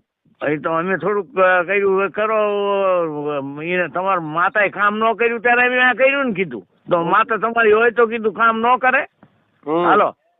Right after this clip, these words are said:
Speaker 1: તો અમારે અહીંયા ક્યાં આવવાની જરૂર હતી? આ અમારે બહુ ગાંડે ગાંડી છે, હજી હાજી તો થતી નથી.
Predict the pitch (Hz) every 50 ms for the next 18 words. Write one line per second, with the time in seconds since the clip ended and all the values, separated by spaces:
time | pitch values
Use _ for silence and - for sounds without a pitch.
0 | _ _ 185 202 214 220 226 233 233 233 240 247 247 247 208 202 285 285 269 262
1 | 262 262 254 247 233 220 233 226 226 226 226 202 180 220 214 220 226 226 226 233
2 | 226 220 226 240 247 233 220 226 247 269 262 262 269 262 262 269 285 277 269 269
3 | 262 247 262 262 233 208 202 196 196 180 185 220 220 214 220 196 165 226 190 202
4 | 247 269 240 262 247 226 208 196 170 139 147 135